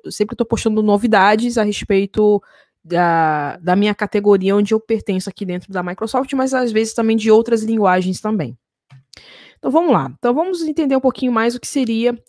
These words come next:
o Azure Static Web Apps. Então, vamos entender agora o que seria, primeiramente,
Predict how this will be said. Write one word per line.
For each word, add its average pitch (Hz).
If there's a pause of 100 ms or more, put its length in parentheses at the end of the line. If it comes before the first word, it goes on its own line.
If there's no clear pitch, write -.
(160)
o 220
Azure 208
Static 202
Web 196
Apps. - (2500)
Então, -
vamos 480
entender 339
agora 247
o 247
que 302
seria, 233
primeiramente, 185